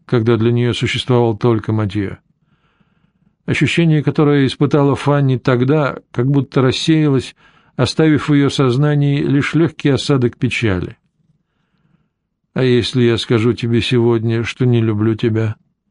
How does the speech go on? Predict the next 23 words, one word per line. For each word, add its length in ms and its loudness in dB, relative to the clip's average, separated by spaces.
что 240 -4
никогда 640 0
тебя 400 0
не 120 -2
любила, 600 -2
не 140 2
смогла 560 0
полюбить?» 580 -2
Луиза 400 2
провела 560 0
рукой 320 -2
по 140 -4
щеке 320 -4
Фанни. 420 -6
От 200 -4
её 180 2
кожи 320 0
пахло 360 -2
чесноком, 720 -2
лавровым 560 0
листом 640 0
и 120 -2
одеколоном. 920 -2